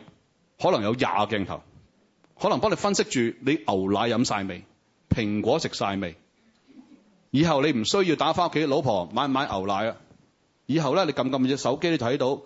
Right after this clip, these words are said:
甚至可能send個短信畀你聽，「喂，你屋企牛奶冇晒，蘋果冇晒，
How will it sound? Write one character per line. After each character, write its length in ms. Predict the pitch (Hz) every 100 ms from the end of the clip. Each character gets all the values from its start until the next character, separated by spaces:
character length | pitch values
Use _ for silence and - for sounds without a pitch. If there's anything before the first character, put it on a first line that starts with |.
| -
甚 160 | 143
至 80 | 139
可 80 | 151
能 100 | 175
send 160 | - 175
個 40 |
短 140 | 139
信 120 | 143 131
畀 80 |
你 60 | 135
聽， 200 | 139 139 - _ _
「喂， 160 | 147 120
你 200 | 113 139
屋 100 | - -
企 80 |
牛 280 | 131 90 90
奶 160 | 95 101
冇 160 | 98
晒， 280 | 95 104 92 - _ _ _ _ _ _
蘋 560 | - - 165 - 110 117
果 220 | 120 151
冇 180 | 143 110
晒， 300 | 120 107 101